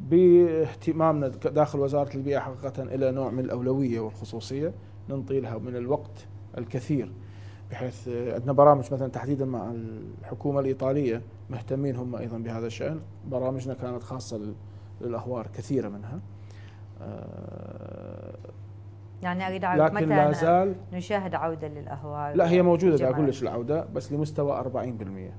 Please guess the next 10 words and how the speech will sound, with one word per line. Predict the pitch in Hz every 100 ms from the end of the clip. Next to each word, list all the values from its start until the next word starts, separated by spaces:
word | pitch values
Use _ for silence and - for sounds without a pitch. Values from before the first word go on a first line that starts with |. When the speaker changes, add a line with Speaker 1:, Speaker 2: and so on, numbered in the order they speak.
| - - - - - - -
Speaker 1:
لكن | 135 147 135
برامجنا | 135 139 165 143 143
إن |
شاء | 139 139 135
الله | 131 131 - - - -
نشوف | - 151 143
الحلول | 131 143 143 135
اللي، | 127 127 120 120
هناك | 135 202 202
معرقلات، | 175 151 160 165 170 151